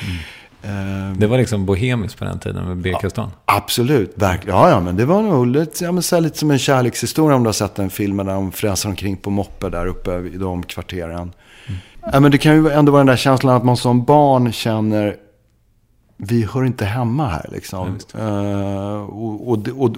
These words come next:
Speaker 2: och det blev, det var väl säkert det som gjorde att jag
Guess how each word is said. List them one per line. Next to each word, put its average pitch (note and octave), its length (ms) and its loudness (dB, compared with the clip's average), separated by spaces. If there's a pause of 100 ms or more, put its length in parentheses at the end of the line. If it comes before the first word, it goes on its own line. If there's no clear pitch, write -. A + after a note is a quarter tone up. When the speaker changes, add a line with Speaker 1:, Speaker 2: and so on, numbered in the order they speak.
Speaker 2:
och B2 120 0
det A#2+ 100 6
blev, C3 420 6 (320)
det B2+ 120 6
var B2+ 100 10
väl B2 100 8
säkert A2+ 240 2
det G#2 80 2
som G#2 160 -2
gjorde A2+ 300 4
att G#2+ 120 -2
jag F#2+ 200 0